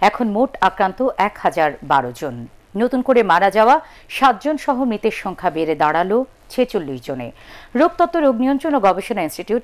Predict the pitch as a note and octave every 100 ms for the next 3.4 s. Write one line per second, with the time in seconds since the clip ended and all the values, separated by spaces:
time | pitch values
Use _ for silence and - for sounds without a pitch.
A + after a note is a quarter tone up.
0 | - G3 G#3+ F#3 G3+ - G#3 F#3+ F#3+ -
1 | A3+ A#3+ A#3+ G3+ G#3+ A#3+ A3 D#3+ E3+ B3
2 | _ E3+ E3+ - - D3 - B3 F3+ B2
3 | B2+ C3 - -